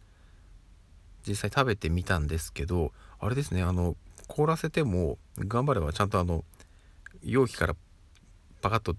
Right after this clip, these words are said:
出せるんですね。<laughs> 逆にね、凍ってるからね、ちょっと出しやすかったかもしんないな。うん、っていうのがありましたんで、で、実際食べたんですけど、あのね、なんていうかな、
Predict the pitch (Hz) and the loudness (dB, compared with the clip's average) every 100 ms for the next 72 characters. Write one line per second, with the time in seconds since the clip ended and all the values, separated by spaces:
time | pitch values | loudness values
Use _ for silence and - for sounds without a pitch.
0 | - 92 107 113 71 78 - 92 90 - | 2 2 4 2 0 -4 -6 -6 -6 -6
1 | - - 143 - - - - - 110 107 | -6 2 0 0 -20 -20 -18 -12 -6 0
2 | 165 - 294 - - - - 302 - - | 2 2 -4 -2 -4 -2 0 -2 -2 -4
3 | 269 254 90 80 80 80 - 196 - 98 | -2 -2 -2 -2 -2 -4 -6 -6 -4 0
4 | 101 - - 269 262 - - - 87 76 | 0 0 -2 -2 -4 -4 -2 0 0 0
5 | 80 71 76 64 71 - - - 101 101 | -2 -2 -2 -4 -8 -12 -20 -6 0 2
6 | 87 - 120 104 82 82 - - - 85 | 0 0 0 2 2 0 -6 -16 -4 0
7 | 90 98 98 - - 73 78 90 73 - | 2 2 0 -2 -2 -2 0 2 0 -2
8 | - - - - - - 104 98 113 - | -12 -20 -20 -20 -18 -4 0 2 0 0
9 | 175 170 185 175 90 82 82 - 80 98 | -2 0 0 0 2 2 -2 -4 -4 2
10 | 92 71 - - - - 107 113 110 104 | 2 2 -4 -20 -12 -6 -4 -2 -2 0
11 | 87 71 - - - - - - - 95 | 0 -4 -8 -20 -20 -20 -20 -18 -6 -4
12 | 127 123 92 80 69 | -2 -2 -2 -2 -4